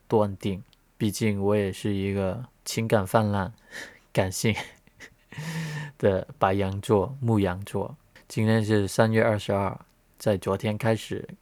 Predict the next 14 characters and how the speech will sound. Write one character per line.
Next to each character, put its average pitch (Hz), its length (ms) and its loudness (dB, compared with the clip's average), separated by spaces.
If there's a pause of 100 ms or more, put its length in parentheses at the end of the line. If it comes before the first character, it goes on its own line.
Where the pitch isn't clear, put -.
是 104 400 -2
我 98 160 0
们 98 260 -2
牧 120 160 2
羊 110 260 4
座、 104 280 6
白 95 160 -4
羊 104 200 0
座 120 220 4
的 95 220 0
一 95 160 -2
个 98 440 -4 (100)
月 117 200 6
份， - 240 -4